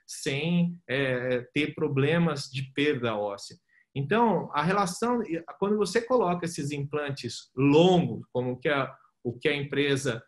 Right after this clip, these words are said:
é, possui, é, que é o hélix longo, é, no intuito de, de, de impedir ou de não, é, indicar a utilização de,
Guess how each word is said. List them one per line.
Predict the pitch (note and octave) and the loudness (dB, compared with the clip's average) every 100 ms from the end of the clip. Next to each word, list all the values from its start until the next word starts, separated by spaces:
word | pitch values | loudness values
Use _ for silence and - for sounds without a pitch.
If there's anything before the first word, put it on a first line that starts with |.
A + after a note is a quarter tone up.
| _ _ | _ _
é, | B2 A#2+ | 0 0
possui, | A2 - C#3 - D#3+ F3 F3 B2 - A2+ | -2 -4 -4 -2 2 8 8 6 0 -4
é, | A#2+ A#2 | -4 -4
que | - C#3 | -2 0
é | |
o | C3 B2+ | 2 2
hélix | D#3 D#3 D#3 - | 0 -2 -6 -6
longo, | A#2+ C3 F3+ E3 A#2 G#2+ _ _ - | -2 0 2 2 0 -6 _ _ -2
é, | B2+ A#2 | -2 0
no | D3 E3+ | 4 6
intuito | E3+ F3 G3+ G3+ F3 A#2+ A2 - _ | 6 4 2 2 0 -4 -6 -12 _
de, | B2 B2 C#3 C3 B2+ B2+ B2 | -6 0 2 4 2 0 -2
de, | C3+ C3+ C3 B2+ | -2 2 2 0
de | A#2+ D3 C3+ C3 - _ _ | -2 0 0 -2 -10 _ _
impedir | F3+ F3 F#3 B2+ C3+ F#3+ G#3 D#3 C3 | 4 6 4 2 2 2 4 2 -2
ou | D3 D#3 D#3 C3 | 0 0 0 -2
de | A#2+ C#3+ C3 B2+ | -4 -2 -2 -4
não, | C#3 E3 F#3 E3+ - | -4 -4 -4 -6 -6
é, | C3 B2+ B2 - | -4 -4 -6 -6
indicar | D3 C#3 - E3+ F3 D3+ - - | -6 -6 -4 0 0 -2 -8 -10
a | A#2+ A#2+ A#2 A#2 | -4 -2 -2 -4
utilização | A#2 - C3+ C3+ C#3 D3 | -6 -6 -6 -6 -6 -8
de, | B2+ A#2+ | -6 -6